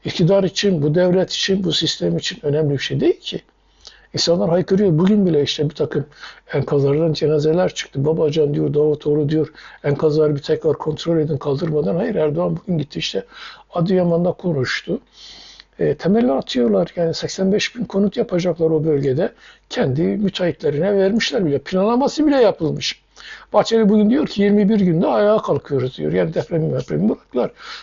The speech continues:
Seçim gündemine döndüler, savaş gündemine döndüler. Seçim onlar için de çok önemli değil. Seçim de yine,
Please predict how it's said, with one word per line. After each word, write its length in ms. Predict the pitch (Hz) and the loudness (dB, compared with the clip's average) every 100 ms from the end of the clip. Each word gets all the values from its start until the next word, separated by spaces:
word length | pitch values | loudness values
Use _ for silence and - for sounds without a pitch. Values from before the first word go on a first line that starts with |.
| - | -10
Seçim 320 | 165 - 175 | -6 0 0
gündemine 480 | 147 139 131 131 127 | 2 0 0 -2 -2
döndüler, 300 | 127 135 294 | -2 -2 -4
savaş 340 | 247 339 - | -2 -4 -2
gündemine 500 | 277 220 180 147 135 | 0 2 2 0 0
döndüler. 460 | 139 135 135 - - - - - | 0 -2 -2 -4 -8 -20 -20 -8
Seçim 300 | 233 208 180 | -4 0 2
onlar 200 | 175 165 | 2 0
için 200 | - 156 | -2 -2
de 60 | |
çok 260 | 143 170 - | -2 -4 -4
önemli 340 | 143 139 139 | -2 -2 -2
değil. 160 | 143 254 | -2 -4
Seçim 480 | - 175 151 151 - _ - | -6 -6 -4 -6 -8 _ -6
de 140 | 156 - | -6 -2
yine, 260 | 151 143 | -4 -4